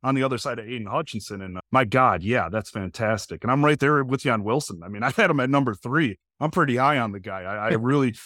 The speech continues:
Speaker 1: I really do think he's a freak. And if he's there at six, like you said, get your butt to that podium, Brad. Break a table on the way if you feel like it.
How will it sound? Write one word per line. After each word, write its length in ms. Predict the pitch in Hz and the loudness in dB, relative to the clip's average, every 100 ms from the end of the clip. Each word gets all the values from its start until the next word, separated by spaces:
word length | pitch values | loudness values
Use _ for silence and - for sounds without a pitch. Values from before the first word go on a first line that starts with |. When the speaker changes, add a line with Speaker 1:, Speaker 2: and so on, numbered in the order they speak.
| - | -2
Speaker 1:
I 100 | 165 | 2
really 340 | 156 165 160 135 | 4 4 4 2
do 240 | 147 139 | 2 0
think 240 | 139 120 | -2 -10
he's 240 | 143 143 123 | -10 -10 -6
a 140 | 101 113 143 | -6 -8 -2
freak. 360 | 151 143 104 | 4 4 2
And 60 | 101 | -4
if 100 | - | -6
he's 180 | 151 151 | -6 0
there 200 | 170 170 | 2 2
at 100 | - | 0
six, 320 | 165 165 - | -2 -2 -2
like 200 | 131 135 | -2 -2
you 100 | 127 | -8
said, 320 | - 110 92 - _ _ | -4 -4 -4 -12 _ _
get 220 | 120 143 139 | 0 0 2
your 120 | 143 | -2
butt 280 | 123 139 - | 0 0 0
to 80 | |
that 160 | 139 139 - | 0 0 0
podium, 400 | 151 156 143 143 | 2 4 4 2
Brad. 320 | 139 139 143 | 4 4 2
Break 240 | 117 135 147 | -2 -8 -10
a 60 | |
table 320 | - 147 139 | -6 -4 -2
on 100 | 143 | -4
the 80 | 139 | -4
way 160 | 135 135 | -4 -4
if 140 | 135 | -6
you 100 | 147 | -10
feel 260 | - 135 131 | -6 -2 2
like 240 | 127 127 127 | 4 4 0
it. 160 | 131 | -2